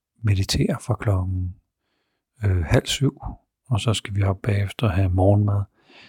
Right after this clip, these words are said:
Så skal vi tilbage igen, og så slutter det igen klokken ti om aftenen. Og vi spiser alle måltider sammen, så man, man kommer jo ind på livet af hinanden. Og det er jo finurligt, at selvom der er gået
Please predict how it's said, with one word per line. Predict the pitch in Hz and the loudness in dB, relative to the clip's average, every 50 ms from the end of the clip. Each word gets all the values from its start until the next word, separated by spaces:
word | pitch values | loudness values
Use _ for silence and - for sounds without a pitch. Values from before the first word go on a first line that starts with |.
| _ _ _ _ | _ _ _ _
Så | _ - - | _ -10 -10
skal | - - 107 95 | -4 -2 -2 0
vi | 95 95 92 95 95 95 87 - | 2 2 2 2 2 0 0 -2
tilbage | - - 101 104 98 98 | -4 -2 2 4 4 4
igen, | 101 95 98 95 98 | 4 4 4 4 4
og | 98 87 | 2 2
så | - - | 0 -4
slutter | - - 113 104 104 | 0 2 6 6 8
det | 98 101 98 | 8 8 8
igen | 95 101 113 | 8 6 4
klokken | 123 - 131 120 104 | 4 2 2 0 0
ti | - - 120 85 - | 0 -2 -4 -4 -6
om | - 92 | -4 -2
aftenen. | 85 76 - - _ - 98 - _ _ _ _ _ _ _ _ _ _ _ _ _ _ _ _ _ _ _ _ _ _ _ _ - | -2 -2 -4 -8 _ -20 -20 -20 _ _ _ _ _ _ _ _ _ _ _ _ _ _ _ _ _ _ _ _ _ _ _ _ 0
Og | - 90 | 2 2
vi | 85 | 2
spiser | - - 101 95 90 92 90 | 0 0 -2 0 2 2 2
alle | 92 95 95 | 2 2 2
måltider | 90 87 92 104 113 - - - 101 95 87 | 2 4 4 4 4 2 0 0 0 0 0
sammen, | 87 - - 98 117 120 101 | -2 -4 -4 -4 -2 -2 -2
så | - - 110 90 | 0 2 2 2
man, | 87 90 90 87 78 - _ _ _ _ _ _ _ _ _ _ _ _ _ _ _ - | 4 4 2 2 0 -4 _ _ _ _ _ _ _ _ _ _ _ _ _ _ _ -2
man | 101 | 0
kommer | - - 95 95 92 90 | 2 4 4 6 6 6
jo | 87 85 82 85 82 78 - - - - - - - - _ _ - | 4 4 4 2 0 0 -2 -8 -10 -12 -14 -18 -20 -20 _ _ -8
ind | - 120 131 - | -4 -2 -2 2
på | - 110 | 4 4
livet | 101 90 101 160 240 120 107 98 | 4 6 6 6 6 6 6 4
af | 92 80 | 4 4
hinanden. | 87 87 85 82 87 87 92 98 104 - - _ _ _ _ _ _ _ _ _ _ _ _ _ _ _ _ _ _ _ _ _ _ _ _ _ _ _ _ _ | 2 0 0 0 -2 -2 -4 -4 -6 -8 -14 _ _ _ _ _ _ _ _ _ _ _ _ _ _ _ _ _ _ _ _ _ _ _ _ _ _ _ _ _
Og | - 104 | 0 2
det | 92 92 | 4 6
er | 92 | 4
jo | 92 | 4
finurligt, | 90 - - 104 92 98 113 127 107 95 95 92 - - - - - _ _ _ _ _ _ _ _ _ _ _ _ _ _ _ - | 2 2 2 2 4 4 6 6 6 6 6 4 4 0 -4 -6 -8 _ _ _ _ _ _ _ _ _ _ _ _ _ _ _ -6
at | - 92 92 92 - | 0 2 2 2 2
selvom | - 117 107 - 117 101 95 90 92 92 92 | 0 0 2 2 2 2 2 2 0 -2 -4
der | - - | -4 0
er | 95 92 87 | 2 2 2
gået | - - 90 85 87 87 92 95 98 95 90 - | 4 4 4 4 6 6 6 6 4 4 0 -2